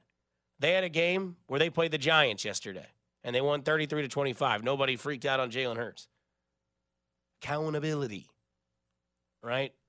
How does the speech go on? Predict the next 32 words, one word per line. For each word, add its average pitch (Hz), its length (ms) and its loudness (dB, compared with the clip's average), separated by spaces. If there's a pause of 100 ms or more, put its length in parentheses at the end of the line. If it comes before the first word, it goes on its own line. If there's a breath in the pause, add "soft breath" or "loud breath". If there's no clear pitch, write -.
(260)
You're 123 100 -10
gonna 160 160 2
have 147 240 2
bad 143 240 4
losses, 143 300 2
but 113 100 -6
when 131 100 -6
you 156 60 -4
go 165 160 -2
through 147 180 -4
a 104 60 -6
stretch - 420 -4
of 113 120 -10
going 120 260 -4
three 147 580 -4
and 98 160 -4
five 135 460 4
in 101 80 -6
eight 135 220 -2
games, 117 500 -4 (500)
you 135 120 -10
have 151 320 -2
to 135 100 -2
open 151 320 -4
your 120 160 0
eyes 151 240 4
and 110 100 -8
realize 127 360 -2
what 131 160 -4
is 131 160 -2
the 110 140 -4
obvious. 131 540 0